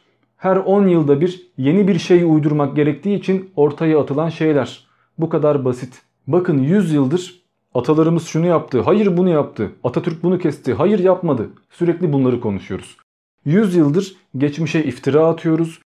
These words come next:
Yüz yıldır sahte belge uyduruyoruz. Yüz yıldır sahte hatırat yazıyoruz. Propaganda kitaplar yazıyoruz ve millet sürekli bunlarla uğraşıyor. Ne ilimle, ne fenle uğraşamadığımız,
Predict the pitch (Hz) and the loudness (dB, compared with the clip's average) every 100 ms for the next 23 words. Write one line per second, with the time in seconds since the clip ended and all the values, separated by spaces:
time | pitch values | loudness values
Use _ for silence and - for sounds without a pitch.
0 | _ 131 170 190 165 170 170 180 - 131 | _ -2 0 2 4 4 2 -2 -2 -4
1 | - 165 135 127 127 160 160 156 165 160 | -2 0 2 2 2 2 2 0 2 2
2 | 165 165 - _ - 151 196 170 165 170 | 2 -2 -10 _ -4 0 0 2 2 2
3 | 175 147 127 - 117 127 123 151 151 165 | 0 -2 -2 -2 0 0 0 -2 0 0
4 | 156 160 160 160 - _ _ _ - 156 | 2 2 0 -4 -14 _ _ _ -6 -4
5 | 156 156 165 160 147 147 131 127 165 170 | -2 -2 0 0 -2 -2 -4 0 0 4
6 | 165 156 160 170 147 170 - _ _ 147 | 2 2 0 0 0 -2 -4 _ _ -2
7 | 175 180 175 185 - 190 165 180 185 151 | 0 2 0 -2 -2 0 0 0 -2 0
8 | 156 160 139 117 113 104 104 - 85 - | 0 0 2 0 -2 -2 -4 -6 -10 -10
9 | _ - 170 214 165 165 190 147 95 - | _ -4 -2 0 0 2 4 2 0 -4
10 | - 170 190 180 185 165 123 143 139 143 | -4 -2 -2 -2 0 0 0 2 2 2
11 | 190 185 139 123 156 - | 2 2 2 2 0 -4